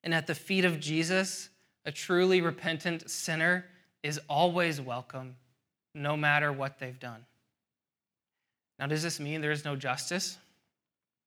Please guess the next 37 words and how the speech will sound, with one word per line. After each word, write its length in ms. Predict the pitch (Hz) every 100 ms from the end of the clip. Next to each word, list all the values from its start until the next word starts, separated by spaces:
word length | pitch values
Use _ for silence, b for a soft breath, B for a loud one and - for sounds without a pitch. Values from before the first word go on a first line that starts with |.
| -
No, 240 | 139 123
that's 200 | 117 131
not 120 | 151
what 100 | 143
it 80 | 123
means. 260 | 113 110 120
Should 120 | 135
it 60 | 135
be, 180 | 156 156
should 200 | - 160
he 100 | 165
be 180 | 165
in 120 | 165 156
prison? 440 | 156 151 180 175
Yes. 520 | 139 120 117 - - - _ _ _ _ _ _ _ -
But 120 | 185
here's 260 | 233 247
the 100 | 226
question 500 | 226 220 214 - 196
for 160 | 185 185
me 260 | 170 165 147
that, 220 | 151 147 -
that 120 | 156 147
I 180 | 160
have 320 | 185 175 156 151
had 340 | - 151 151
to 60 | 143
wrestle 340 | 139 - 135
with 260 | 135 139 135
and 100 | 131
get 220 | 127 -
to, 260 | 131 139 170 b b b -
and 120 | 160
for 160 | - 180
you 380 | 180 208 220
towards 380 | 214 202 175 156
those 520 | 165 156 156 151 -